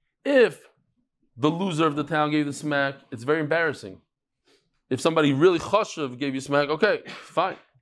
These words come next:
If the person receiving the smack, the king, gets a smack, it's terrible. It's a big busha. If, you know, sometimes they like to smack up pol-,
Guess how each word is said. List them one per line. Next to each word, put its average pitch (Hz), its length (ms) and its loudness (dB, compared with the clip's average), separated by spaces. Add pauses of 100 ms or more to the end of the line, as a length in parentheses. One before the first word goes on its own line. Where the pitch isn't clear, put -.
(1600)
If 165 440 0 (1300)
the 117 100 -6
person 160 580 0
receiving 160 800 0
the 123 100 -2
smack, 107 460 -4 (280)
the 127 60 -10
king, 170 640 2 (220)
gets 151 200 0
a 147 40 -4
smack, 143 320 0
it's 151 120 -8
terrible. 180 460 0
It's - 100 -18
a 120 60 -10
big 139 320 -4
busha. 208 320 -8 (640)
If, 160 400 2 (480)
you - 80 0
know, 135 80 6
sometimes 143 280 2
they 135 80 2
like 127 180 4
to 123 60 -6
smack 127 480 0
up 113 160 0
pol-, 120 200 -10